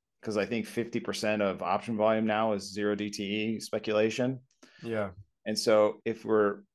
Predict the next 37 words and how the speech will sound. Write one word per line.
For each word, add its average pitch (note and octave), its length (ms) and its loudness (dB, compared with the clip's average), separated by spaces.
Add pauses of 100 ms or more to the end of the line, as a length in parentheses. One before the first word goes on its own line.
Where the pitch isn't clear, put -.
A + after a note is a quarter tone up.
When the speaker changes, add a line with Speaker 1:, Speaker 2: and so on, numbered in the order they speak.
(360)
Speaker 1:
in D3+ 160 2
this B2 180 0
mindset A2 640 -2
here, F#2+ 120 -4
that's A2 200 0
why A#2+ 100 4
we F#2 100 -2
range F2 460 -8
too, F2 240 -6
I E2+ 80 -6
think. E2 300 -12
That's F2 160 -12
another E2 240 -10
theory E2 300 -10
we E2 120 -12
can D#2+ 140 -18
get E2 100 -10
into. E2 360 -12
But E2 160 -10 (500)
if - 120 -12
we're, G#2 200 -2 (100)
we're G2+ 140 -6
basically A#2 560 -2
just G2+ 240 -6
trying G2+ 300 -2
to G2+ 100 -8
play G2+ 300 0
off F#2 260 -2
fifty A#2 240 -4
percent G#2 360 -4
of F#2+ 60 -2
the F2+ 100 -4
options G2 460 -6
volume, F2+ 540 -6 (500)
uh, E2+ 160 -8
just - 340 -10
being F#2+ 420 -4